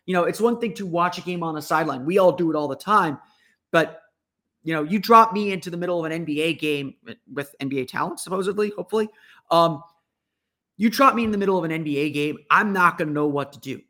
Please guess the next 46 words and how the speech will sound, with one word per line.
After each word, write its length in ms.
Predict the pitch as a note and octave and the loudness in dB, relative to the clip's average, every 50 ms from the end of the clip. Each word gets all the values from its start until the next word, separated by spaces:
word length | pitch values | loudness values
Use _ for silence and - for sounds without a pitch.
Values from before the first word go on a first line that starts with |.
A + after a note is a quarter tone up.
| _ _ _ | _ _ _
It's 200 | - E3 E3 - | -8 -8 -8 -6
gonna 200 | - G3 F#3+ G3 | -4 -4 -2 -2
be 140 | E3 F3 D#3 | -4 -6 -8
too 200 | - - E3+ D#3+ | -8 -8 -10 -10
fast 400 | D3 - C#3+ C3+ C3+ C3 - - | -6 -2 -2 -2 -2 -2 -6 -12
for 80 | - - | -18 -20
me. 80 | - - | -20 -18
It's 120 | C3 - | -14 -12
gonna 120 | - F3 | -10 -10
be 100 | D#3+ D#3 | -10 -10
too 280 | D3+ - - - G3+ F#3+ | -10 -10 -10 -8 -6 -4
much 220 | E3+ D#3+ D#3+ D#3+ - | -4 -4 -4 -6 -8
for 100 | - B2 | -10 -10
me. 160 | A2 F2+ C3 | -8 -6 -6
It, 100 | C#3+ F#2 | -6 -6
it, 360 | G#2+ F#2 - D3+ D3+ E3 D#3+ | -6 -4 -4 -2 -2 -2 -4
it 60 | D3+ | -6
takes 320 | - - G#3 G#3 G3+ G#3 - | -8 -4 -4 -2 -2 -4 -8
practice 540 | - - - F3+ F3 F3 F3 E3+ D#3+ - - | -12 -6 -2 0 0 0 -2 -4 -10 -12 -12
and 80 | D3+ | -12
it 80 | D3 D3 | -12 -12
takes 240 | E3+ D#3+ - - C#3+ | -12 -12 -12 -14 -10
work 280 | B2 C#3+ D#3 D#3 - | -8 -6 -6 -6 -8
to 60 | - | -12
get 100 | - D3+ | -14 -14
to 80 | D3 - | -8 -6
that 160 | D3+ D3 - | -6 -4 -4
level. 200 | D3+ E3 D3+ - - | -6 -6 -8 -8 -10
And 120 | D#3 D3 | -12 -8
practice 460 | - - G#3 A3+ B3 B3 - A#3+ G3 - | 0 2 4 4 4 2 -2 -6 -8 -6
simulates 600 | - - F#3+ G3 F#3+ F#3 E3 D#3+ E3 D#3 - - | -4 -4 -4 -4 -2 -2 -2 -2 -2 -4 -6 -8
it 60 | C#3+ | -6
a 40 | C#3+ | -4
little 260 | C#3+ E3 F3+ F3 D#3 | -2 -2 0 0 -2
bit, 140 | - C#3 B2 | -2 -4 -8
obviously. 520 | A#2+ A2 - - - - - G2+ G#2 A#2+ | -8 -10 -14 -18 -20 -20 -20 -18 -16 -14
And, 100 | A#2+ A#2+ | -14 -12
and, 160 | - A#2 B2 | -12 -12 -10
and 200 | G#2+ B2 B2+ A#2 | -10 -10 -10 -6
Fultz 360 | - D#3+ D#3 D3+ D#3 - - - _ _ _ _ _ _ _ _ _ _ | -4 -4 -4 -4 -4 -10 -16 -16 _ _ _ _ _ _ _ _ _ _
seemingly 540 | - - - F#3+ F#3 F#3 F#3 F3 F3 D#3+ D3+ | -14 -8 -6 -6 -4 -4 -4 -4 -2 -2 -2
has 140 | D3+ C#3+ - | -4 -4 -4
held 240 | - D#3 D3+ C#3 C#3 | -4 -4 -2 -2 -4
his 120 | C3+ C3 | -4 -4
own 200 | C#3 B2+ B2 B2+ | -6 -6 -6 -4
there. 420 | C#3+ F3+ G3 F3+ D3+ C#3 C3+ - | -2 0 2 2 2 0 -2 -8